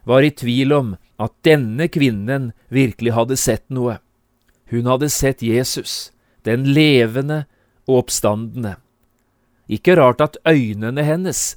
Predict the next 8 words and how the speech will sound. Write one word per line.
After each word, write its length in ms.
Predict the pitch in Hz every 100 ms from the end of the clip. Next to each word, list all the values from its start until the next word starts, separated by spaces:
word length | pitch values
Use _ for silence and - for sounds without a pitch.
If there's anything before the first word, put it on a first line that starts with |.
| -
strålte. 840 | - - 151 151 113 101 - 170 - _ _ _ _ _ _ _ _ _ _ _ _ _ _ _ _ _ _ _ _ _ _ _ _ _ _ _ -
Det 80 | 165
er 80 |
litt 200 | 175 151 214
av 100 | 202
dette 380 | 170 - 202
vi 140 | 202 208
møter, 560 | 165 107 - 113 -